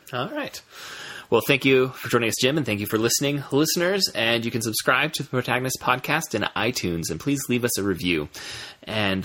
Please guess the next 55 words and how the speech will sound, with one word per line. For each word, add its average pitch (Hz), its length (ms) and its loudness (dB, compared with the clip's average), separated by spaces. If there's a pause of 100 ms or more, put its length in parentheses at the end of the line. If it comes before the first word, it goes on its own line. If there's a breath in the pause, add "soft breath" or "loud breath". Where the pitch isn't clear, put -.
links 143 220 2
to 139 100 -2
the 123 80 0
things 120 180 -2
that 113 80 0
we've 82 100 -2
talked 120 260 0
about 120 180 2
in 127 80 -2
this 123 160 0
episode 151 360 0
are - 140 0
at 98 140 0
protagonist 104 420 -4
podcast - 560 -2
dot 110 220 0
com, 190 380 0 (100)
and 98 120 -4
you 98 60 -6
can 107 100 -4
also 101 160 -2
find 110 160 -4
a 101 40 0
list 113 200 0
of - 120 -8 (100)
all 113 140 6
of 120 80 0
our 117 80 2
previous 120 320 0
shows 131 260 0
there. 139 240 0 (400 loud breath)
You 135 100 2
can 131 120 2
suggest 139 320 2
stories 143 420 2
or 113 60 -2
characters 120 400 -2
for 123 80 0
us 117 160 0
to 113 40 -4
discuss, 131 420 0
or 98 100 -6
give 101 100 2
us 87 120 -6 (100)
any 165 160 2
comments, 135 320 0 (260)
corrections, 101 800 0
or 92 160 0
feedback 82 560 -2
by 85 160 0
emailing 101 400 0
feedback 107 500 -2
at 95 220 0
protagonist 95 480 -4
podcast - 540 -6